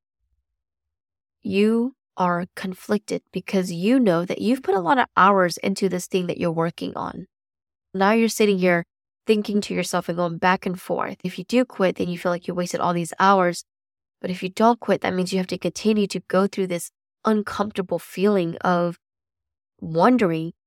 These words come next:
if all of this is gonna be worth it in the end. Why is it we go back and forth when it comes to being tempted to quit, or really any temptation for that matter? Why is that? I thought about this,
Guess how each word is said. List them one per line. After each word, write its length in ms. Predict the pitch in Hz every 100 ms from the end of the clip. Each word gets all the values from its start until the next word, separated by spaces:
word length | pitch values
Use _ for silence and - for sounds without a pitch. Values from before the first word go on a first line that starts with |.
| -
if 160 | 190 -
all 200 | 190 208
of 80 | 190
this 160 | 180 170
is 80 |
gonna 160 | - 170
be 100 | 165
worth 300 | 170 180 -
it 60 | -
in 100 | 175
the 160 | 175
end. 200 | - - _ _ _ _ _ _ _ _ _ _ _ _ _ _ _ -
Why 220 | 214 247
is 280 | 277 208 185
it 220 | 175 180 - _ _
we 80 | 196
go 220 | - 233
back 240 | 247 233 240
and 100 | 214
forth 380 | - 180 180 190
when 80 |
it 100 | 180
comes 220 | - 180 -
to 80 |
being 200 | - 180
tempted 360 | 190 175 180 160
to 100 | -
quit, 380 | - 151 - - _ _ _ -
or 160 | 196
really 360 | 180 254 277 -
any 200 | 202 226
temptation 600 | 226 214 202 - 190 185
for 100 | -
that 180 | 175 -
matter? 360 | 165 160 - - _ _ _ _
Why 220 | 240 285
is 180 | 254 208
that? 220 | - - - _ _ _ _ _ _ _ _ _ -
I 80 | 214
thought 160 | 285
about 280 | 294 180 175
this, 280 | 180 208